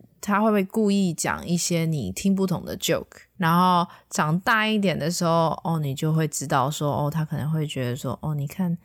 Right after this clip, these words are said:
他们就觉得，诶，就是在课程上，然后就说，你看他们那种亚洲人就只会读书啊，什么什么的，这种我就有听到。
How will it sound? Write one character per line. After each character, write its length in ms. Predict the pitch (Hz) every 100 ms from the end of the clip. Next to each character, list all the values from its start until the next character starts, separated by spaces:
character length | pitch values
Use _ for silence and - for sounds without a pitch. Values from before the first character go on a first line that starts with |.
| -
他 140 | 170 175
们 140 | 165
就 140 | 165
觉 160 | 165 160
得， 140 | 139 135
诶， 140 | 170 175
就 200 | - 180
是 240 | 175 165 - - -
在 280 | - 180 170 175 -
课 200 | - 190
程 220 | 160 147
上， 240 | 180 165
然 140 | 143 160
后 100 | 170
就 100 | 185
说， 140 | 185
你 80 | 175
看 160 | 196 214
他 120 | 208
们 140 | 208
那 60 | 196
种 140 | 185
亚 140 | 165 147
洲 100 | 175
人 140 | 165
就 100 | 175
只 180 | 175 143
会 140 | 165 180
读 260 | 147 139
书 280 | 151 - 151
啊， 300 | 147 127 123
什 140 | 160 -
么 60 |
什 160 | 165 -
么 120 | 185
的， 240 | - - 196 _ _ _ -
这 120 | 233
种 160 | 196 151
我 60 | 143
就 120 | 175
有 100 | 151
听 280 | 170 165 156
到。 280 | 156 -